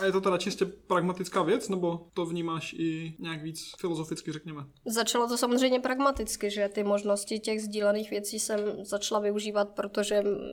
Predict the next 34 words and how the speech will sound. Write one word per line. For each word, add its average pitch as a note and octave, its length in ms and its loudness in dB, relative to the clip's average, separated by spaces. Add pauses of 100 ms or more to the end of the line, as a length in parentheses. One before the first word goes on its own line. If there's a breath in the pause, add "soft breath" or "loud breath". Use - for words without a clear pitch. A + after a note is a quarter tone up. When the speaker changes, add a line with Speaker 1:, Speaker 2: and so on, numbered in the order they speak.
(260)
Speaker 2:
mi F3+ 80 0
to G3+ 100 -10
prostě G3 360 10
přišlo G3+ 500 2
ekonomicky G3+ 640 0
vhod, A3+ 360 -2
ale F#3+ 260 0
na G3 120 4
druhou G3+ 240 2
stranu G3 320 0
má F#3+ 120 4
to G#3+ 100 0
i G#3 80 4
přesah G#3 600 -2
a G3+ 100 -2
to, G3 180 -2
že G3 440 0 (240 loud breath)
můžem F#3+ 340 0
trošku G3 320 -4
minimalizovat, F#3 720 2
kolik, F#3 400 -2 (160)
eh, F#3+ 260 -4
harampádí G3+ 800 6
třeba G3+ 320 2
v G3+ 60 -8
té G#3+ 120 0
společnosti G3+ 680 2
je. G3 300 2
Jako G3 400 -2 (340 loud breath)
vlastně G#3+ 480 6
jsem A3+ 200 8
si - 120 6
pak G#3+ 220 4
uvědomila, G#3+ 680 4